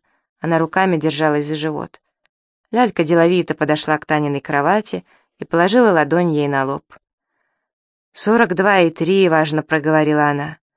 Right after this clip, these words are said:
«Значит, надо подкрепиться». Она достала из сумки широкий пузатый термос с ещё тёплыми котлетами и картофельным пюре. Лялька молча протянула Тане вилку.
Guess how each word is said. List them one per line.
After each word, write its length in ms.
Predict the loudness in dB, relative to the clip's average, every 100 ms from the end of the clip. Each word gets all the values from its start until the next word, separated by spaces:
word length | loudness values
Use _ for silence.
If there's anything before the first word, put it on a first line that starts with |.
| _ -12
«Значит, 440 | -2 0 0 -2
надо 220 | -2 -2
подкрепиться». 800 | -4 -8 -8 -8 -2 -4 -4 -16 -20 _ _ _ _ _ -6
Она 160 | -2
достала 360 | 0 0 0 0
из 160 | -2
сумки 320 | -2 -4 -4 -6
широкий 500 | -4 0 0 -2 -8
пузатый 460 | -4 -2 -2 -4
термос 520 | -6 -2 -2 -2 -6 -12 -20 _
с 120 | -10 -6
ещё 220 | -2 -4
тёплыми 460 | -2 -2 0 -2
котлетами 600 | -2 -6 -4 -4 -2 -2
и 40 | -4
картофельным 680 | -4 -8 -6 -8 -6 -6 -6
пюре. 320 | -6 -6 -8 _ _ _ _ _ _ _
Лялька 320 | -2 -2 0
молча 360 | 0 2 0 -4
протянула 520 | -4 -6 -2 0 -2
Тане 340 | -2 -2 -2 -2
вилку. 420 | -4 -6 -12